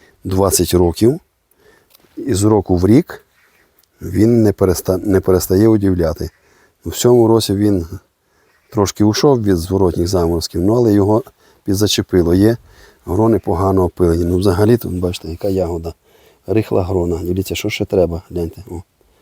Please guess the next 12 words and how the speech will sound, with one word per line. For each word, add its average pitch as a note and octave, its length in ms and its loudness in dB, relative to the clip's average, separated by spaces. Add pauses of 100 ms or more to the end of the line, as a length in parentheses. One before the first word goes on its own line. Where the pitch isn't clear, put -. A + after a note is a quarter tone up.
(420)
Рихла G#2 320 -2
грона. F2 340 -2
Дивіться, F2 380 -2
вон D#2+ 120 -2
які. E2+ 300 -6 (480)
Може F2+ 240 -4
видавати. F2+ 580 0 (360)
Може F#2+ 320 0
видавати. F2+ 600 -2 (840)
О, F2 100 -8
гляньте, F2 380 -2
яка, E2 260 -8